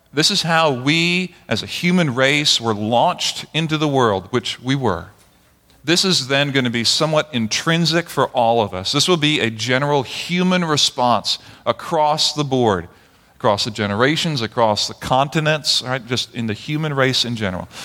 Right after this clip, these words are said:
that what Adam and Eve do in response to sin is try to protect their own dignity, save themselves, run from what they need, and blame other people. That tends to be our coping mechanisms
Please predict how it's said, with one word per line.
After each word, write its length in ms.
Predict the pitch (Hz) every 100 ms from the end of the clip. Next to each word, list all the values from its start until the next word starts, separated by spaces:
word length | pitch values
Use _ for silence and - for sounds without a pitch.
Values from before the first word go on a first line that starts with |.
| -
that 100 | 113
what 160 | 107
Adam 340 | - 127 170 175
and 80 | 170
Eve 300 | 160 113 110
do 260 | 131 131
in 100 | 110
response 540 | 98 - - 131 139 -
to 80 |
sin 260 | 143 147 120
is 140 | 104
try 220 | - 123 110
to 60 |
protect 420 | - - 143 143
their 120 | 131 -
own 200 | 139 143
dignity, 480 | 143 135 131 131 - -
save 320 | - - 139
themselves, 460 | 147 135 131 120 110
run 320 | 104 123 151
from 180 | 131 110
what 160 | 123 -
they 100 | 123
need, 240 | 127 113
and 140 | 95
blame 300 | 90 110 123
other 180 | 127 117
people. 380 | - 110 - - - - -
That 240 | 117 110 -
tends 280 | 165 170 -
to 60 |
be 200 | 131 139
our 100 | 135
coping 400 | 147 185 180 131
mechanisms 640 | 98 90 - - - 92